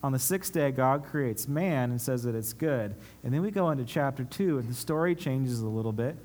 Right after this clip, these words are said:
'Cause in chapter, in, in the first chapter, on the sixth day, it says that God created man in his image, and male and female, he created them.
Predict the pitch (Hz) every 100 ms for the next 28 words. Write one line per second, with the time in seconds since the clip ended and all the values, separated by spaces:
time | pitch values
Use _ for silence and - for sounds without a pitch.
0 | - - - 135 135 190 180 175 170 139
1 | 151 131 131 185 196 - 135 127 135 123
2 | - 175 - 127 117 117 - - 160 156
3 | 143 123 127 110 147 175 196 196 - 170
4 | 165 160 156 151 147 143 - - - -
5 | 123 131 139 156 170 180 170 160 147 147
6 | 143 139 135 110 95 107 113 123 147 185
7 | 185 180 165 170 160 165 - 180 180 165
8 | 151 147 147 - - 156 151 - 165 202
9 | 180 123 110 113